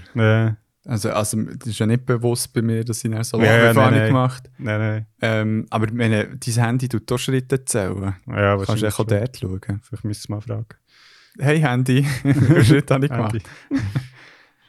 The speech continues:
Speaker 2: Ja,
Speaker 1: So,
Speaker 2: nein.
Speaker 1: aber du sagst, du, du laufst jetzt quasi nach Mordor.
Speaker 2: Ich laufe nach Mordor, Stand jetzt, äh, ah, kann ich, kann jetzt immer wieder ein bisschen Updates geben, ob ich es wirklich
Speaker 1: <laughs>
Speaker 2: geschafft habe. Jetzt, äh,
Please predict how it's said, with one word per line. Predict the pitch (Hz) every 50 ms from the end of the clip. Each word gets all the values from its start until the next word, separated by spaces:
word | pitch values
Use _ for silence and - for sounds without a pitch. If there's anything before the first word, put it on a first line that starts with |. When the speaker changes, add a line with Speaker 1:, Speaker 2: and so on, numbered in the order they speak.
| _ _ _ _ -
Speaker 2:
Ja, | 123 120 120 123 131 139 139 127 131
Speaker 1:
So, | 131 135 131
Speaker 2:
nein. | 127 120
Speaker 1:
aber | 120
du | 123 151 143
sagst, | - 147 135 123 - 151
du, | 147 143
du | - 160 160
laufst | 156 135 127 120 -
jetzt | 147 135 - - - -
quasi | - 131 123 - 135
nach | 123 117 113 110 - - -
Mordor. | 117 110 113 117 - - 101 98 104 - - _ _ -
Speaker 2:
Ich | 139 139 143 147 139 -
laufe | 120 139 127 120 107 127
nach | 123 -
Mordor, | 131 127 139 151 - - 165 156 156
Stand | - - - 143 135 143 127
jetzt, | - 127 135 131 - - - 151
äh, | 139 135 135 -
ah, | - 110 110 110 110 - 120 -
kann | - 107 104
ich, | 104 101 101 107 - _ _ _ _ _ _ _ _ _
kann | - - 110
jetzt | 123 139 131 -
immer | - 143 135 131
wieder | 135
ein | 131
bisschen | 127 - 143 131
Updates | 120 120 120 - - 131 123 127 127 - -
geben, | - 113 104 101 101 101 -
ob | - 110 - -
ich | - 131
es | 120 120
wirklich | 147 214 170 120 151 185
Speaker 1:
<laughs> | 175
Speaker 2:
geschafft | 147 131 120 113 120 - - - 113
habe. | 104 98 98 - _ - 82 - - - - _ _ _ _ _ _ _ _ _ _ _ _ _ _ _ _ _ _ _
Jetzt, | - 151 170 - _ - - 139
äh, | 127 127 123 110